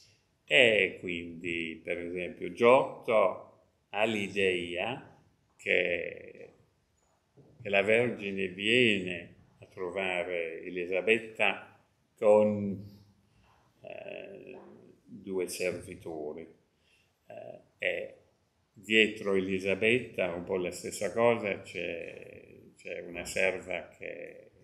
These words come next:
che accompagna e si vede anche ovviamente, eh, la casa, la casa di Elisabetta. E vedendo qui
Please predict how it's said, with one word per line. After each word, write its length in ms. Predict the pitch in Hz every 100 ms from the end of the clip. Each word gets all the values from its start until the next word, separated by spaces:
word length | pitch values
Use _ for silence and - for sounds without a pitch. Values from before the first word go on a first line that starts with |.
| _ _ _ _
che 80 | -
accompagna 1040 | 80 - 98 95 120 120 131 151 139 - - - - - _ _
e 200 | - 196
si 260 | 196 165 117
vede 560 | 104 101 104 98 - 101
anche 640 | 95 107 110 110 - 101
ovviamente, 1120 | 95 90 95 90 87 87 87 - 95 82 - - - - _ -
eh, 240 | - - -
la 200 | 95 -
casa, 800 | - 127 98 90 - 82 - -
la 160 | 87 -
casa 480 | 120 120 120 104 87
di 420 | 85 101 - -
Elisabetta. 1080 | 95 85 82 82 82 82 82 78 - 90 - _ _ _ _ _ -
E 40 |
vedendo 1040 | 90 110 113 139 151 143 113 98 90 - -
qui 500 | 110 107 147 151